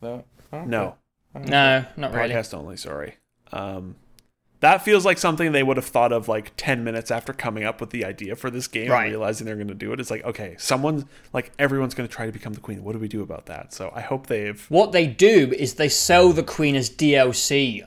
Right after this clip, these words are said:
Speaker 2: Oh,
Speaker 3: That's
Speaker 2: now we're
Speaker 3: what they do.
Speaker 2: talking.
Speaker 3: I did
Speaker 2: Oh,
Speaker 3: not sure if
Speaker 2: God.
Speaker 3: that's legal, but
Speaker 2: I bet, <sighs> I bet you can't.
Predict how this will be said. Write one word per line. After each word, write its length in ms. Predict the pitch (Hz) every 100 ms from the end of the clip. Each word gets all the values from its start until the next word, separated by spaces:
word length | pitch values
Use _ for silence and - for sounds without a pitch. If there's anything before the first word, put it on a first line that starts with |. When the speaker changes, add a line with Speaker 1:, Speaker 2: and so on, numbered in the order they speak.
| -
Speaker 2:
Oh, 260 | - 202 165
Speaker 3:
That's 180 | 139 190
Speaker 2:
now 80 |
we're 60 | 156
Speaker 3:
what 100 | 143
they 60 | -
do. 60 |
Speaker 2:
talking. 520 | 117 139 - 190 - - _ _ _ _ _ _ - - - _ -
Speaker 3:
I 140 | 123
did 140 | 139
Speaker 2:
Oh, 40 | 139
Speaker 3:
not 200 | 131 -
sure 120 | 127
if 60 | 113
Speaker 2:
God. 60 |
Speaker 3:
that's 120 | 110 -
legal, 320 | 110 104 101
but 260 | - - - - - - _ _ -
Speaker 2:
I 120 | 135
bet, 420 | 139 147 147 147 _ _ _ _ _ _ _ _ _ _ _ _ -
<sighs> 0 |
I 520 | - - - - 131
bet 200 | 107 117
you 60 | 107
can't. 540 | - 101 98 98 -